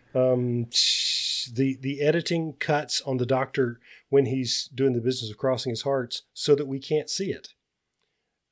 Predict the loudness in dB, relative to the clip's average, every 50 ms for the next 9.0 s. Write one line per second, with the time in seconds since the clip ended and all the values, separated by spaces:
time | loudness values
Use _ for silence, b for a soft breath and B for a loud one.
0 | _ -20 -20 _ -6 -6 -4 -4 -2 -2 -2 -2 0 2 2 2 2 4 2 2
1 | 2 2 0 0 0 0 0 -2 0 2 2 0 0 -2 -8 _ -2 0 0 0
2 | -2 -6 -4 0 0 0 0 -2 -4 -8 -10 -10 -8 -8 -6 -4 -4 -4 -4 -4
3 | -6 -6 -6 -6 -6 -6 -6 -4 -6 -6 -6 -6 -8 -6 -6 -6 -6 -6 -4 0
4 | 0 0 0 0 0 2 2 4 4 2 2 0 -4 -6 -2 -2 -2 -2 -2 -6
5 | -12 _ _ _ _ _ _ _ _ _ _ _ _ _ _ _ -20 b b b
6 | b b 4 4 6 6 4 2 2 2 2 2 0 0 0 2 6 6 8 8
7 | 8 6 4 0 0 0 0 2 2 2 0 0 -2 -2 -2 0 0 2 2 0
8 | -2 -2 -4 -4 -4 -2 0 0 -2 0 0 0 2 2 2 0 -2 -4 -6 -10